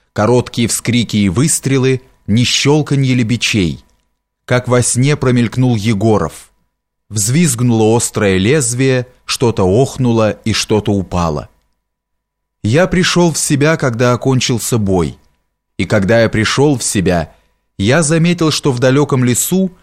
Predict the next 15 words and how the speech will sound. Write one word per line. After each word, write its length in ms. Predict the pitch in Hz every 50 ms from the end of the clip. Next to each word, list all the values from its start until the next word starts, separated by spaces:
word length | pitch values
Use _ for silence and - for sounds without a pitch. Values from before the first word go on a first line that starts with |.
| _ _ _
по 140 | - 101
вспаханной 680 | - - - - - 120 123 - - 117 110 110 110 110
и 40 | 110
мёрзлой 480 | 107 110 113 117 110 95 98 101 104 104
земле, 560 | 85 90 95 92 92 95 113 147 165 160 - - _ _
спотыкаясь, 680 | - - - 123 120 123 110 - 156 175 185 180 147
бежит 400 | 127 123 131 107 101 120 120 -
человек. 720 | - - - 127 113 117 113 98 98 92 - - - - - _ _ _ _ _ _ _ _ _ _ _ _ _ _ _ _
Он 220 | 135 143 147 139
бежал 360 | 131 139 127 117 135 135 135
без 220 | 127 127 135 120 120
винтовки, 840 | 131 135 131 117 - 151 160 160 139 - - - 95 82 73 - - _
закрывая 580 | - 92 107 123 - 117 113 110 117 117 120 120
руками 380 | 117 107 - 120 117 110 113
затылок. 720 | 110 - - 123 120 - 131 110 95 80 71 67 - - -